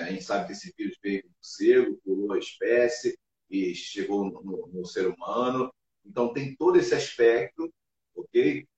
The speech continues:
De, de disciplina, de erro de, do ser humano, e também tem a questão espiritual, que eu, eu creio que isso tudo só está acontecendo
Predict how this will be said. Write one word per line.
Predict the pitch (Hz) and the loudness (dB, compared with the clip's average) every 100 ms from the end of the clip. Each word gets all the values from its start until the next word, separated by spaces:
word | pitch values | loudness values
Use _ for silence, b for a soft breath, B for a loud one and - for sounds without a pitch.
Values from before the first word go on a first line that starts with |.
| _ | _
De, | - 107 104 98 90 78 | -8 -2 0 2 0 -2
de | - 92 | -8 -14
disciplina, | 123 - 123 - 113 135 156 131 | -12 -12 -14 -8 -2 0 0 0
de | - 113 113 | 0 4 6
erro | 131 120 | 6 4
de, | 113 110 | 0 -4
do | 110 104 98 | -4 -2 -2
ser | - 117 | 0 0
humano, | 123 117 123 151 - _ _ | 2 2 2 0 -4 _ _
e | - | -10
também | 170 160 - | -4 -4 -4
tem | 339 | -6
a | 165 | -6
questão | 170 - 156 | -8 -8 -8
espiritual, | 156 - 330 - 117 117 120 - _ _ _ _ _ _ _ | -8 -10 -12 -2 2 2 0 -6 _ _ _ _ _ _ _
que | 104 | -2
eu, | 104 104 90 - | 0 2 0 -2
eu | 104 101 | -4 -6
creio | 98 101 113 117 | -2 0 0 0
que | 120 120 - - _ - - | -2 -2 -2 -8 _ -20 -18
isso | 113 - - | -18 -16 -10
tudo | 135 120 | -8 -6
só | - 123 | -4 -4
está | 127 123 | -2 -6
acontecendo | 123 117 101 - 104 | -8 -10 -12 -12 -14